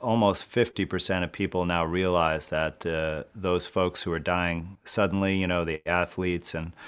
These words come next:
uh, celebrities and, and entertainers, uh, it's because of the injection. So, you know, this is damage control, trying to put out someone like this, uh, you know, to, uh, e-,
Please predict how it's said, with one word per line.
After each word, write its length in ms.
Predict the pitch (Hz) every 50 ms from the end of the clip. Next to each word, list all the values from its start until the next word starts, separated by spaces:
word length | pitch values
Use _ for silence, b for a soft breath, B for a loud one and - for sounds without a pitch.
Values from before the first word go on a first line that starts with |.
| B B B B _
uh, 380 | 98 92 85 78 78 80 78 - -
celebrities 840 | - - - 101 95 95 95 85 80 101 95 92 92 92 90 - -
and, 320 | 85 85 85 82 80 - - _
and 180 | 92 87 82
entertainers, 920 | 85 87 82 82 69 - - 98 95 101 104 90 87 85 85 85 - - - b b b b b b b b b
uh, 180 | 98 92 87 82
it's 140 | 85 92 -
because 460 | - - 92 - - 95 90 87 -
of 220 | 92 85 82 76 78
the 100 | 85 76
injection. 580 | 78 78 - 92 87 87 - - - - - - _ B B B B B B B
So, 280 | - - - 104 98 98
you 140 | 95 98 95
know, 160 | 95 92 87
this 260 | 82 104 104 - -
is 120 | 104 95
damage 580 | - - - - 95 95 101 107 110 107 104 -
control, 540 | - - 117 104 - - 113 110 107 107 104
trying 280 | - - 98 90 90
to 80 | 85 87
put 220 | - - - 95
out 320 | 90 87 90 90 82 - -
someone 380 | - - 90 87 87 87 87
like 200 | 85 85 82 85
this, 320 | - 85 85 82 - - -
uh, 300 | 82 78 80 80 78 - B B B B B B B B _
you 120 | 117 101
know, 220 | 85 85 82 82 82
to, 560 | 80 - - 87 85 82 80 80 78 78 - - _ _ _ _
uh, 460 | - 95 90 85 85 82 80 78 73 67 - _ _
e-, 40 | -